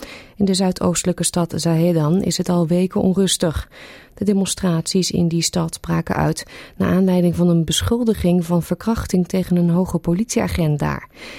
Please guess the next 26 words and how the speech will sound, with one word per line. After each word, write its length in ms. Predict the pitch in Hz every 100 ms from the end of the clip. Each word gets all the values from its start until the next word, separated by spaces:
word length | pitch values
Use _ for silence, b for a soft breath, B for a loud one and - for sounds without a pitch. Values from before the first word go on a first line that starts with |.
| B B
En 340 | 165 156 165 -
vanwege 440 | - 147 143 139
de 80 | 175
dood 300 | 160 143 143
van 120 | -
de 100 | 160
tweeëntwintigjarige 920 | - 151 147 151 151 156 147 147 143
Masha 360 | 160 151 139 147
Amini 440 | 160 190 226 185
in 80 | 156
september. 580 | - - 208 220 165 - _ _ B B B B -
Door 160 | 170
haar 240 | 165 160 185
dood 240 | 233 233
sloeg 260 | - 226 214
in 140 | 208
grote 400 | 196 226 247 240
delen 280 | 220 233 202
van 140 | 180
het 120 | 175 170
land 300 | 170 151 -
de 80 |
vlam 280 | 170 180 165
in 80 | 151
de 80 | 151
pan. 360 | - 147 -